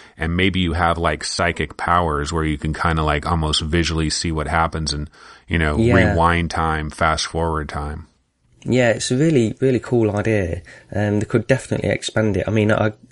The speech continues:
Speaker 2: I guess it's early days for, for that particular one, but it sh-, certainly shows quite a bit of promise.
Speaker 1: Totally unique, for sure. Um, another demo I wanted you to try was The Last Sniper V R. Did you try that one?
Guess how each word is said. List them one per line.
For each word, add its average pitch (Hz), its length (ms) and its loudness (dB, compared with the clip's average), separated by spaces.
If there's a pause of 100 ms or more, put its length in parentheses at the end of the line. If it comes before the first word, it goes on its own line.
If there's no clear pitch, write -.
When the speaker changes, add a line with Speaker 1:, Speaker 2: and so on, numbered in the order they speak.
(100)
Speaker 2:
I - 140 -8 (300)
guess 127 180 0
it's 113 160 0
early 101 240 4
days 107 400 2
for, 92 300 2
for - 160 -4
that 98 220 0
particular - 420 -2
one, 82 260 0
but 92 240 2 (480)
it - 220 -2
sh-, - 200 -6
certainly 113 440 -2
shows 101 480 2
quite - 240 -2
a - 20 -8
bit - 140 -2
of - 80 -8
promise. 95 240 -2
Speaker 1:
Totally 101 460 4
unique, 78 460 2
for 78 200 -2
sure. 90 400 2 (460)
Um, 120 400 2
another 143 460 2
demo 110 300 2
I 90 140 4
wanted 90 360 0
you 87 60 -2
to 82 100 0
try 87 380 2
was 82 600 0
The 87 220 0
Last 101 680 0
Sniper 101 840 0
V 95 280 0
R. 78 420 2
Did 78 220 -6
you 92 100 0
try 107 240 0
that 98 240 2
one? 135 260 -2